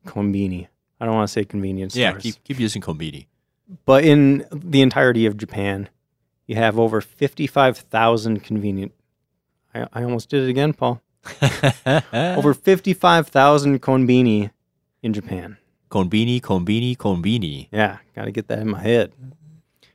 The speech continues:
Speaker 1: Most of these are also open twenty-four seven.
Speaker 2: I believe I saw it's about one konbini per two thousand citizens in the country.
Speaker 1: Sounds about right. Most of these konbini also have a free bathroom, so if you need that,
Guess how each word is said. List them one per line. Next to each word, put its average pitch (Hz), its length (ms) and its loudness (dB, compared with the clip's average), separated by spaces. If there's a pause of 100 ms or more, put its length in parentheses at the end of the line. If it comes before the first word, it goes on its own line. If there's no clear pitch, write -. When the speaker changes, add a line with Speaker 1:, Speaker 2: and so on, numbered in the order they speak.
(260)
Speaker 1:
Most 156 320 4
of 175 80 0
these 175 240 2
are 127 80 6
also 143 300 4
open 143 260 0
twenty-four 131 480 0
seven. 113 400 0 (640)
Speaker 2:
I 113 100 0
believe 139 380 0
I 120 120 0
saw 113 420 2
it's 104 320 -4
about 90 480 0 (220)
one 107 240 2
konbini 107 840 0
per 90 300 -2
two - 240 -10
thousand 92 580 0
citizens 76 600 -8
in 73 100 -14
the 73 80 -20
country. - 460 -18 (280)
Speaker 1:
Sounds 113 280 -4
about 107 260 -2
right. 107 260 -2 (840)
Most 151 380 2
of 185 60 0
these 165 200 0
konbini 156 480 0
also 139 300 2
have 143 160 2
a 127 60 2
free 143 460 0 (120)
bathroom, 113 520 -2
so 110 300 -6
if 117 180 -6
you 113 80 -2
need 117 220 -2
that, 120 320 2